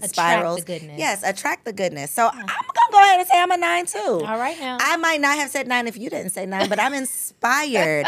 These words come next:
Speaker 1: <laughs>
Speaker 2: I'm gonna claim a nine
Speaker 1: There you
Speaker 2: because
Speaker 1: go.
Speaker 2: claiming the nine is going to bring me opportunities to
Speaker 1: Absolutely.
Speaker 2: create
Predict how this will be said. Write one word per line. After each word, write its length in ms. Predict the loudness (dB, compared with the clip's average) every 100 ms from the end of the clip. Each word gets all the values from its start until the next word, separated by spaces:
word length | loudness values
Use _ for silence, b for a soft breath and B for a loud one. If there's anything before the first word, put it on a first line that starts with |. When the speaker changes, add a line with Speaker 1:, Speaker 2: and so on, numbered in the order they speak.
| -2
Speaker 1:
<laughs> 100 | -4
Speaker 2:
I'm 240 | -2 -2 0
gonna 220 | -2 -2
claim 580 | -6 -8 -4 -2 -4 -4
a 220 | -4 -4
nine 460 | -4 -4 -4 -6
Speaker 1:
There 0 | -10
you 60 |
Speaker 2:
because 380 | -10 -4 -2 -2
Speaker 1:
go. 160 | -4 -10
Speaker 2:
claiming 400 | -6 -4 -2 -4
the 80 | -2
nine 480 | -2 0 0 -2 -4
is 160 | -8
going 200 | -6 -8
to 120 | -10
bring 520 | -14 -10 -8 -8 -10 -10
me 200 | -10 -6
opportunities 680 | -8 -8 -10 -10 -10 -10 -12
to 120 | -10
Speaker 1:
Absolutely. 600 | -10 -8 -8 -6 -6 -6
Speaker 2:
create 320 | -6 -8 -10